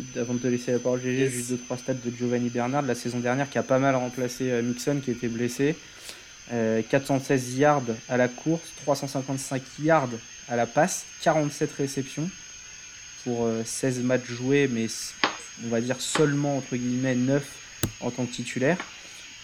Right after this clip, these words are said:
Speaker 1: Euh, trois touchdowns à la réception, trois touchdowns à la course, c'est pas, c'est pas dégueu quand même.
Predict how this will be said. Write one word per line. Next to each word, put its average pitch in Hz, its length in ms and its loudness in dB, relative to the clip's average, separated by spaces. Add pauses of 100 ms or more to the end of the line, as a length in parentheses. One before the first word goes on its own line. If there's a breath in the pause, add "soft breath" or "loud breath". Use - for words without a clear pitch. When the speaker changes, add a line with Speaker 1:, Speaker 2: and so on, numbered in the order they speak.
(180)
Speaker 1:
Euh, 110 400 0 (160)
trois 156 220 4
touchdowns 139 400 4
à 127 60 2
la 123 100 4
réception, 123 420 -2
trois 151 180 -2
touchdowns 131 320 0
à 120 60 2
la 120 80 2
course, 214 260 -2
c'est 120 240 -2
pas, 117 360 6
c'est - 160 -6
pas 113 100 -2
dégueu 170 260 2
quand 196 120 2
même. 175 200 2